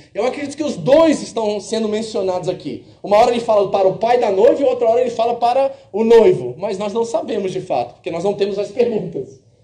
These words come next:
Por isso que é tão difícil interpretar isso. Mas vamos ver esse texto agora e vamos ver se nós conseguimos ter uma ideia do que está acontecendo aqui. Eu acredito que a primeira parte é para o pai da noiva, ok? Que se deu em casamento, fez aquele contrato, aquele compromisso com a outra família.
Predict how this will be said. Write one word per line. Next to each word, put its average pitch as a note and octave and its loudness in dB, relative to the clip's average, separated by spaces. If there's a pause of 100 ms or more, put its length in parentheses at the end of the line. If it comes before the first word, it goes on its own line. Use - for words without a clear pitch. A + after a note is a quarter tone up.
(540)
Por D#3+ -10
isso - -8
que - -2
é - -2
tão A3+ 0
difícil E3 -8
interpretar C#3+ -4
isso. - -18 (420)
Mas F#3+ 0
vamos D4+ 0
ver B3 2
esse G3 -4
texto E3 -6
agora E3+ 2 (160)
e D#3+ -12
vamos C4+ 2
ver C4 -4
se C4+ -8
nós B3 -2
conseguimos A3 -4
ter - 0
uma C4 2
ideia G#3+ 0
do F#3+ -2
que - -12
está F#3 -2
acontecendo F3+ -6
aqui. C#3 -8
Eu E3 2
acredito C4 -2
que D4+ 0
a - 0
primeira A#3 0
parte G#3 -6
é - -8
para A3 -2 (200)
o F3+ -2
pai G#3 4
da G#3+ 2
noiva, B2+ -2 (560)
ok? A3 0
Que F#3+ -8
se E3+ -8
deu F3 2
em G3 0
casamento, F3 2
fez F3+ 2
aquele F3 -2
contrato, F3+ 0
aquele D3 -8
compromisso E3+ -4
com G3 -4
a - 2
outra F3+ 0
família. G#3 0